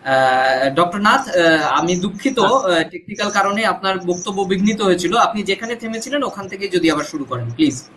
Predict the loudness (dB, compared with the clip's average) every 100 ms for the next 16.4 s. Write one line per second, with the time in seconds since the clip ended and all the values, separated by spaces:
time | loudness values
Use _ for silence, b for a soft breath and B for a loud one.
0 | -10 -6 -6 -10 -8 -10 -10 _ _ _
1 | _ _ -4 0 0 2 2 2 2 0
2 | 0 0 2 0 -4 _ _ _ _ _
3 | 2 4 4 -2 _ _ _ _ _ _
4 | _ _ _ _ _ _ _ _ _ -2
5 | 2 6 6 6 4 4 4 4 4 4
6 | 0 0 2 4 4 4 2 2 2 2
7 | 2 2 4 4 4 2 2 0 2 0
8 | -2 -4 -2 0 -2 -2 -4 -2 -4 -4
9 | -8 -4 -4 -4 -4 -4 -2 -2 -4 -8
10 | -18 -20 _ _ _ _ _ _ _ _
11 | _ 0 4 4 4 4 4 4 4 4
12 | 2 2 4 4 6 2 -4 _ -2 2
13 | 4 4 2 2 4 4 4 2 0 -2
14 | -2 0 4 4 4 2 2 0 -4 -2
15 | 0 0 -2 0 2 0 -2 -6 -6 -6
16 | -6 -8 -10 -12